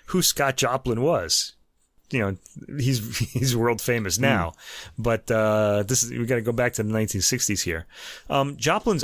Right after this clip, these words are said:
Speaker 1: opera was the stuff of legend. I remember hearing it talked about too when I was really, really young,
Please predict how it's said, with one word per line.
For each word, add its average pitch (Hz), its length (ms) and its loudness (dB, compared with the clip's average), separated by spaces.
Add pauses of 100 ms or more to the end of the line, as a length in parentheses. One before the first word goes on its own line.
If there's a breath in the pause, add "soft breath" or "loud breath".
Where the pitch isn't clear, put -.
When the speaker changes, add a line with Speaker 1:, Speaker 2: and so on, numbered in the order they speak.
Speaker 1:
opera 147 380 2
was 113 160 0
the 110 80 -2
stuff - 400 0
of 101 120 -2
legend. 104 540 2
I 120 80 2
remember 127 380 2
hearing 117 340 0
it - 220 -6
talked 113 280 -2
about 101 260 -2
too 190 200 0
when 98 140 0
I 95 80 0
was 92 180 0
really, 98 400 0
really 92 240 0
young, 127 380 0